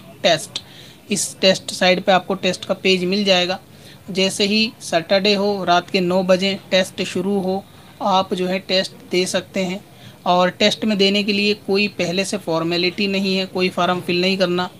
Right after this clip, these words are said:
बल्कि on the spot test के वक्त ही आपको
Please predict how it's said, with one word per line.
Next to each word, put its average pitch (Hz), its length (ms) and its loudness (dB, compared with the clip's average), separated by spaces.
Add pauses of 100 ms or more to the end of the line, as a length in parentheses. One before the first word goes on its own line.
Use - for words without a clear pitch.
बल्कि 190 420 0
on 185 260 0
the 190 160 2
spot 185 500 -6
test 202 360 -2
के 190 180 0
वक्त 180 300 -2
ही 185 220 0
आपको 185 380 -2